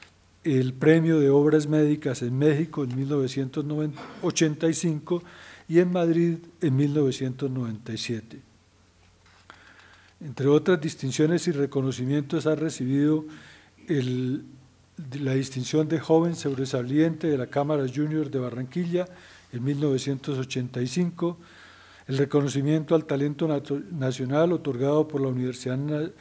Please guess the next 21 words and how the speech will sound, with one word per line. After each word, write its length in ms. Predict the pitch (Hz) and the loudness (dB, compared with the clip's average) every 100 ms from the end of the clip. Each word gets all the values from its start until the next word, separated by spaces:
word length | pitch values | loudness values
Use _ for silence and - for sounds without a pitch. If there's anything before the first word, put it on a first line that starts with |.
| - - - - | -20 -20 -20 -12
de 240 | 160 143 | -4 -2
Cartagena, 760 | 147 131 127 120 156 180 185 - - - - - | 0 0 -2 0 2 2 -2 -8 -20 -20 -20 -8
la 240 | 127 131 | -2 0
Gran 280 | 120 151 156 | 4 4 4
Cruz 300 | - 170 165 | 2 0 2
de 80 | 151 | 2
Bastidas 640 | 139 123 - 175 175 170 143 | 0 -2 -4 -2 0 -2 -6
en 100 | 131 | -6
Santa 320 | 131 110 131 | -6 -4 0
Marta 440 | 151 156 - 165 | 2 2 2 0
en 160 | 139 123 | 0 -2
mil 140 | 143 | -2
novecientos 560 | 151 131 135 139 156 147 | 0 0 0 -2 0 2
noventa 400 | 151 143 131 139 | 2 2 2 2
y 40 | |
seis, 480 | 131 165 175 165 - - - - - - - | 4 4 4 0 -10 -16 -20 -20 -20 -20 -10
el 120 | 120 117 | -6 2
Premio 380 | 151 156 160 | 6 8 8
a 40 | 156 | 6
la 60 | |
Excelencia 760 | 139 - 135 143 147 165 160 | 6 2 4 4 2 2 0